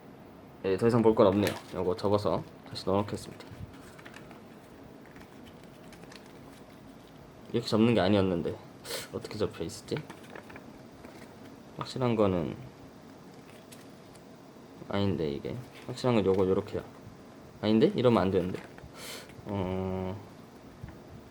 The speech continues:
이-, 이렇게인가? 아닌데. 이렇게인가?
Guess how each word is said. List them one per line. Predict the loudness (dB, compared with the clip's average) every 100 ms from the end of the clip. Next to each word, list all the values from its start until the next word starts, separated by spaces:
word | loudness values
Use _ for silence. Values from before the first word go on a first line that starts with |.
| -20 -20 -10
이-, | -4
이렇게인가? | -2 -2 -2 -4 -4 -8 -16 -20 -20 -20 -12
아닌데. | -6 -4 -4 -6 -8 -16 -18 -20 -20 -20 -18 -18 -16 -16 -2
이렇게인가? | 0 0 0 -2